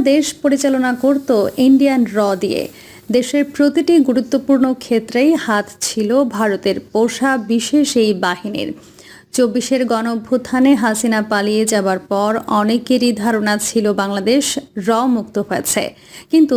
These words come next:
ধারণাটি ভুল। এবার নতুনভাবে নতুন পরিচয়ে বাংলাদেশে প্রবেশ করেছে ইন্ডিয়ান এই বিশেষ বাহিনীর সদস্যরা, এমন চাঞ্চল্যকর তথ্যই ফাঁস করেছেন আল জাজিরার অনুসন্ধানী সাংবাদিক জুলকার নাইন শায়ের।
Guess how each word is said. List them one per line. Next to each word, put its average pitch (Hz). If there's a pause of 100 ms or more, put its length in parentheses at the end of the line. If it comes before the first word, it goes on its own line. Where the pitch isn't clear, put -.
ধারণাটি 220 (140)
ভুল। 285 (240)
এবার 208 (180)
নতুনভাবে 262 (160)
নতুন 226
পরিচয়ে 240 (180)
বাংলাদেশে 285
প্রবেশ 277
করেছে 262 (280)
ইন্ডিয়ান 254 (120)
এই 220 (180)
বিশেষ 220
বাহিনীর 269
সদস্যরা, 262 (600)
এমন 330
চাঞ্চল্যকর 233 (140)
তথ্যই 220
ফাঁস 190
করেছেন 196 (120)
আল 202
জাজিরার 233
অনুসন্ধানী 277
সাংবাদিক 285 (440)
জুলকার 311
নাইন 196
শায়ের। -